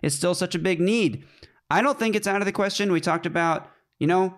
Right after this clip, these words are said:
offensive tackle, big possibility at pick eleven. Uh, cornerback,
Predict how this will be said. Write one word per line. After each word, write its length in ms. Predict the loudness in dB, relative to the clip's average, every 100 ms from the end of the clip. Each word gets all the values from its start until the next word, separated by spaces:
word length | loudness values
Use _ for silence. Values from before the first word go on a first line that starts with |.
| -2
offensive 400 | 0 0 -2 -2
tackle, 580 | 0 0 0 -2 -2 _ -2
big 220 | -2 0
possibility 560 | 0 0 2 2 2
at 80 | 2
pick 180 | -2 0
eleven. 480 | 2 2 2 0 -4 -14 _ _ -20 _ _
Uh, 220 | -2 0
cornerback, 720 | 0 2 2 2 2 0 0